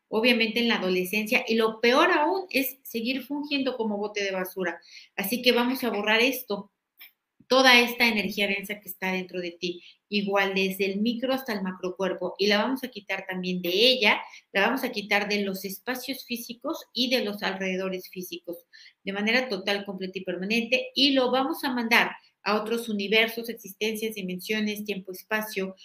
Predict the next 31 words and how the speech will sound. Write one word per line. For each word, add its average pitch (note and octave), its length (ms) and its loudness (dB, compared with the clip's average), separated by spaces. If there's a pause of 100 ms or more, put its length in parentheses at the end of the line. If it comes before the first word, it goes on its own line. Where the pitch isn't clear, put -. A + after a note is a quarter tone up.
(180)
materia A3 480 2
y A#3 140 2
energía G3 400 -4
oscura, A#3+ 440 0
agujeros G#3 460 -6
negros G3+ 320 -6
y - 20 -10
de F#3 100 -4
gusano F3+ 400 -6
del F3+ 140 -4
universo A#3 400 -2
y G#3+ 120 -2
otros F#3+ 280 -10
lugares F3 320 -4
desconocidos. G3 720 -6 (540)
Al G3+ 100 2
cien G#3 240 2
por A3+ 160 -2
ciento A3+ 280 -2
con F#3 120 -12
potencial F#3 380 -8
infinito, G#3 420 -2
el F3+ 80 -2
cien F#3 220 -8
por G3+ 120 -8
ciento F#3+ 300 -10
del E3 160 -6
tiempo G#3 280 -6
con F#3+ 120 -10
tiempo F3 220 -16
infinito. E3 440 -10